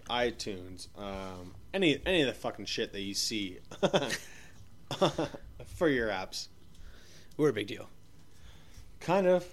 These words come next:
Speaker 1: We're also really handsome, so check it out.
Speaker 2: <laughs>
Speaker 1: <laughs> Guys, we're out for this episode. We'll see you later this week
Speaker 2: In a couple
Speaker 1: for
Speaker 2: days.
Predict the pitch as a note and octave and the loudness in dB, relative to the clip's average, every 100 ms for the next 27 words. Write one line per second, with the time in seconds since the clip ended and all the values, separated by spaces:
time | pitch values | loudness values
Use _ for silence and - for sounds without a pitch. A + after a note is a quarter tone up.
0 | - B2+ C#3+ D3+ D3+ C#3 C#3 C3+ C#3 C#3+ | -6 6 10 10 8 6 6 6 2 2
1 | A#2 G#2 - A2 A2 C3+ C#3+ C#3+ E3+ - | -2 -2 0 0 0 4 6 6 4 2
2 | - D3 - D3+ D#3+ - D3+ - - - | -4 -2 2 2 2 0 0 -2 -14 -14
3 | - - - F3 F3 E3 - C#3 D#3 D#3+ | -14 -14 6 12 12 10 4 2 6 8
4 | E3 - - C#3+ B2+ - - - - C3+ | 8 6 4 4 4 -2 -10 -14 -2 6
5 | G#3 G3+ C#3 - B2 B2+ D3 C3 B2 A#2 | 8 8 6 4 2 2 0 -4 -2 0
6 | - C3 C3 A#2+ B2 B2+ B2+ A#2 D3 - | 4 4 4 2 2 2 2 4 4 6
7 | C3 A#3+ C4+ - A#2+ A2+ C3+ B2 B2+ F3+ | 6 4 4 -2 -4 0 4 6 6 6
8 | F3 | 4